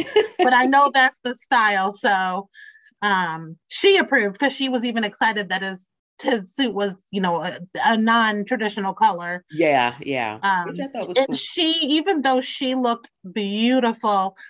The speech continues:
Speaker 1: did you happen to notice how not beautiful her bouquet was?
Speaker 2: <laughs>
Speaker 1: I don't know. Her bouquet was made of very strange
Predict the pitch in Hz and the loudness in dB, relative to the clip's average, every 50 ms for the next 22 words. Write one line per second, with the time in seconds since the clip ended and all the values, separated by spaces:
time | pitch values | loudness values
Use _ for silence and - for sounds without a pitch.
0 | - _ _ _ - 247 247 214 285 339 370 381 359 381 349 - - 349 302 - | -20 _ _ _ -4 -4 -2 -2 -2 -2 -2 0 0 0 0 0 -2 -6 -6 -6
1 | - 302 233 226 233 240 240 269 285 277 - - - 277 254 247 233 226 220 208 | -4 -4 -2 0 0 2 0 0 -2 -4 -6 -2 0 2 2 4 2 2 0 0
2 | 202 190 175 165 170 175 180 185 196 208 233 254 226 175 _ - 226 262 254 277 | -4 -6 -8 -12 -14 -10 -6 -2 0 2 2 2 0 -4 _ -6 -4 -2 -2 -2
3 | 277 - 302 277 302 302 269 240 240 226 - 320 294 240 247 240 233 233 226 - | 0 2 2 2 2 2 0 0 -2 -2 -2 -2 -2 -2 -2 -2 -2 -4 -4 -4
4 | 240 233 - _ _ _ - - _ _ _ _ _ - 320 294 - - - 370 | -6 -8 -10 _ _ _ -20 -20 _ _ _ _ _ -18 -18 -14 -2 0 2 2
5 | 277 - - - _ _ _ _ _ _ _ _ _ - - 403 - - - 359 | 2 0 -6 -16 _ _ _ _ _ _ _ _ _ -6 -6 -6 -6 -6 -6 -6
6 | - - - - 370 427 453 403 392 370 392 - 392 403 320 - 359 359 - - | -4 0 2 2 2 2 0 -2 -2 -2 0 0 0 0 0 0 0 0 0 -2
7 | 403 392 370 349 339 311 269 320 285 285 285 277 262 233 294 277 269 277 277 269 | -2 -2 0 0 -2 -4 -4 -2 -2 0 2 2 2 2 2 2 2 2 2 0
8 | 269 - - 285 262 247 233 226 226 226 226 240 254 233 - - - - | -2 -4 -2 0 0 2 2 0 0 0 -2 -2 -4 -6 -8 -10 -12 -14